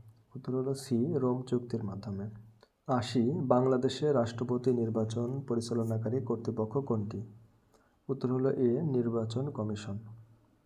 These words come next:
একাশি, কপালকুণ্ডলা উপন্যাসের নায়কের নাম কি? উত্তর হলো বি, নবকুমার। বিরাশি, বিশ্ব পরিবেশ দিবস কোনটি?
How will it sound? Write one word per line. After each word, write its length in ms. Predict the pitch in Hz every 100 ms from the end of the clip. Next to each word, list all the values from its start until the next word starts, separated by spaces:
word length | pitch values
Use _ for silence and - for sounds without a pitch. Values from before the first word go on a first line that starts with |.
| _ _ _ _ _ _ _ _ -
একাশি, 680 | 131 135 127 - 117 147 117
কপালকুণ্ডলা 920 | - 135 135 135 135 127 123 120 123 -
উপন্যাসের 640 | 123 123 120 117 - 139
নায়কের 440 | 120 113 113 117
নাম 260 | 117 104 101
কি? 200 | - 98 - - - - - -
উত্তর 200 | 110 120
হলো 180 | 117 117
বি, 260 | 120 131
নবকুমার। 680 | 147 120 113 113 110 101 107 - - - _ _ _ _ _ _ _ _ _ _ _ _ _ _ _ _ _ _ _ _ _ _ _ _ _ _ _ _ -
বিরাশি, 920 | 123 120 113 110 - 117 151 - - - - _ _ -
বিশ্ব 460 | 127 - - 151
পরিবেশ 460 | 143 123 120 127 127 - - -
দিবস 440 | 113 120 117 123 -
কোনটি? 380 | 117 104 107